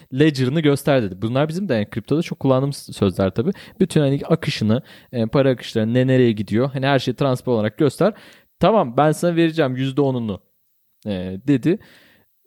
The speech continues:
Yazıştılar falan filan ama transparan olunmadı işte. Transparan olunması lazım. Transparan olunsa yüzde onunu belki verecek ve, e, dünya açlığı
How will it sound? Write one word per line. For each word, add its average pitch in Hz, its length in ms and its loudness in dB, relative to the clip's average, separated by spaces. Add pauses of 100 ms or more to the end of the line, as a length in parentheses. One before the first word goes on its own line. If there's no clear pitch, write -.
(260)
Yazıştılar 196 540 2
falan 180 260 4
filan 190 200 2
ama 370 160 0
transparan 185 520 0
olunmadı 220 520 0
işte. - 240 -10
Transparan 123 440 -2
olunması 110 440 -4
lazım. 98 220 2
Transparan 156 480 0
olunsa 151 420 0 (440)
yüzde 139 340 0
onunu 147 380 2
belki 113 300 2
verecek 151 460 2 (140)
ve, 139 340 2
e, 117 300 -2 (320)
dünya 135 340 0
açlığı 135 480 0